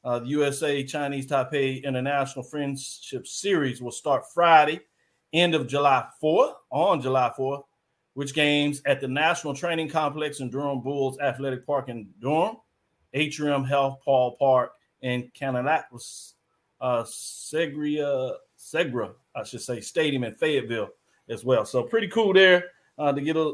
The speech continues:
uh, information there. I did like the fact that y'all said before we go to this, uh, break,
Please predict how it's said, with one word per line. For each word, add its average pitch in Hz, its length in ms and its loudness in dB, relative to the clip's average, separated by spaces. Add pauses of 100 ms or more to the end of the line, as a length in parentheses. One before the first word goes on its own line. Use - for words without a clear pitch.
(140)
uh, 139 280 0
information 156 460 0
there. 156 120 -2
I 180 100 2
did 269 240 0
like 202 220 8
the 170 80 -4
fact 175 380 2
that 151 180 -6
y'all 160 180 6
said 165 220 -2
before 143 220 -4
we 156 100 -2
go 151 160 0
to 143 80 -4
this, 139 300 -6
uh, 135 180 0
break, 147 460 0